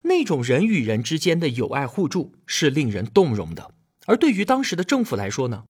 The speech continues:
当工人、司机、厨师、教师、白领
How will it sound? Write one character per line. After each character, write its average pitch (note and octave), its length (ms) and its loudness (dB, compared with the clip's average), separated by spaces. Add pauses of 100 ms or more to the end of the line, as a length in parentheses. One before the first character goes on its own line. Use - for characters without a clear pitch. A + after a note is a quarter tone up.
(340)
当 B3+ 200 0
工 D4 320 0
人、 D3 180 0
司 G3+ 320 -2
机、 G3+ 180 -4
厨 D3 300 -4
师、 G#3 180 -4
教 G3+ 220 0
师、 - 180 -4
白 A#2 240 0
领 G3 220 -2